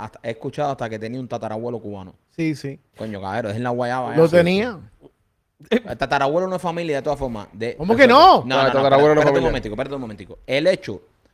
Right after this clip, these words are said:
Speaker 1: de que tú, de, de que esto fuera verdad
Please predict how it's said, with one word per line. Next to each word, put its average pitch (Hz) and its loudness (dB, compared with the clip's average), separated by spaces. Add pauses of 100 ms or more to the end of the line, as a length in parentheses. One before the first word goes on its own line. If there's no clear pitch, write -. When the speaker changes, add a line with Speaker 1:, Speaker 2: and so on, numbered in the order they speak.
(240)
Speaker 1:
de 110 -4
que 117 -4
tú, 143 -6 (300)
de, 117 -16 (120)
de 123 -2
que 160 -4
esto 156 -6
fuera 156 -2
verdad 104 -6